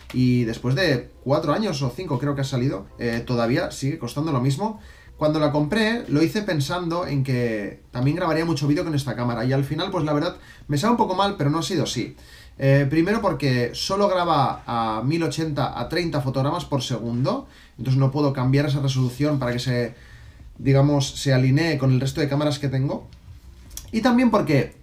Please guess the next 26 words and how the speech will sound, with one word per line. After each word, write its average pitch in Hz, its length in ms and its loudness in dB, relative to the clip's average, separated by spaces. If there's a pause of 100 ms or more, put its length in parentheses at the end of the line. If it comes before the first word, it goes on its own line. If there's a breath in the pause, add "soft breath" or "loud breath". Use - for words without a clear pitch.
(120)
¿veis - 180 -4
este 226 200 -2
botoncito 202 480 -2
de 139 100 2
aquí? 147 340 -2 (140)
Este - 160 -10
botoncito 147 420 -4
rojo, 135 440 -2 (140)
no 156 80 -12
sé 147 140 -10
si 135 60 -6
se 135 100 -2
ve 117 120 -2
bien, 131 320 2 (320 loud breath)
pero 196 120 2
bueno, 151 220 4
tiene 247 240 2
un 277 60 4
botón 226 400 2
exclusivo 165 640 0
solo 208 260 -2
para 170 140 0
cuando 143 200 0
queremos 151 260 0
grabar 135 280 2
vídeo. 107 340 -4